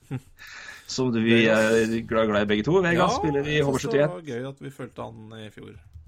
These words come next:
Speaker 1: Tett.
Speaker 2: Eh, vi kan spare siste, siste mann, eh, til slutt, holdt jeg på å si.
Speaker 1: Ja.
Speaker 2: Eh, Linus Høgberg spiller i Växjö, er jo også en, eh, godt annons-, godt, eh, ansett spiller, er det ikke det?
Speaker 1: Mm, jo.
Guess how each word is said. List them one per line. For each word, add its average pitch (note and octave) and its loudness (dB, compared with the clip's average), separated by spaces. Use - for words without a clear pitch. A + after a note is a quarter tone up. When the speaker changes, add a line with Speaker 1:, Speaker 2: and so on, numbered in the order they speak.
Speaker 1:
Tett. A2+ -16
Speaker 2:
Eh, D3 2
vi C#3 0
kan C3+ 0
spare B2 0
siste, A2 -8
siste A#2 -4
mann, C3 2
eh, C3+ 2
til C3 -2
slutt, F#3+ 4
holdt F#3 2
jeg F3+ 0
på F3+ 0
å - 6
si. F#3+ 6
Speaker 1:
Ja. D#3+ 4
Speaker 2:
Eh, C#3+ 0
Linus C#3+ 2
Høgberg C3 2
spiller C3 -4
i - 0
Växjö, B2+ -2
er B2+ 4
jo A#2 -2
også B2+ -6
en, C3 -4
eh, A#2 -2
godt C3+ 0
annons-, B2 4
godt, C3 -4
eh, C3 2
ansett B2 0
spiller, C#3+ 4
er G3 6
det F#3 2
ikke F#3+ 6
det? G#3+ 4
Speaker 1:
Mm, D3 -8
jo. C3 -12